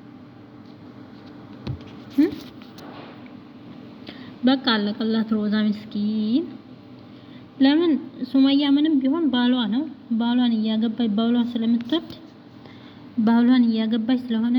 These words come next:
ደግሞ በዛ ላይ ጓደኛዋ ስለሆነ ነው ወረረድብን ያለችው ማለት ነው ሱመያ።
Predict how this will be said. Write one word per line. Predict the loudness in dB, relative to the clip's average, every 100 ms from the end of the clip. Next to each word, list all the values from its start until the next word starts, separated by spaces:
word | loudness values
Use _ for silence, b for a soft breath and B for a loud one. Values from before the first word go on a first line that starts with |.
| 0
ደግሞ | 0 0
በዛ | -2 -4
ላይ | -2 0
ጓደኛዋ | 0 0 2 4 4 4
ስለሆነ | 2 0 0 2 2
ነው | 0
ወረረድብን | -2 0 0 0 -2 -4 -2 2 2
ያለችው | 2 -2 -4 -2
ማለት | 0 0 0
ነው | -2
ሱመያ። | -2 -2 -2